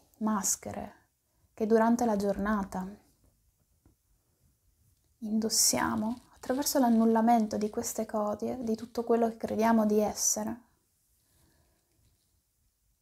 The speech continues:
viene dentro, viene dentro di noi un qualcosa che poi verrà colmato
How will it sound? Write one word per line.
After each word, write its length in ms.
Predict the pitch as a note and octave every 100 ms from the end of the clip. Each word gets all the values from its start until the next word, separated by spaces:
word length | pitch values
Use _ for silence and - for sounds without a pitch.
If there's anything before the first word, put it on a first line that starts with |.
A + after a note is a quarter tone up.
| _ _ _ _ _ -
viene 280 | C4+ C4 A#3+
dentro, 400 | A#3 - A#3+ A#3+
viene 240 | C4 B3
dentro 320 | A3+ A3+ B3+
di 100 | B3
noi 140 | B3+ C4+
un 160 | A3+
qualcosa 840 | G#3+ G#3 - G3+ G#3 G#3 A3 A#3 - _ _ _ _ _ _ _ _ _ _ _ _ _ _ _ _ _ -
che 140 | B3+
poi 400 | B3+ C4 A3+ G#3
verrà 340 | G#3+ A3 A#3+
colmato 960 | A#3+ A#3 A3+ A3+ A3+ A3+ A3+ - B3+ B3+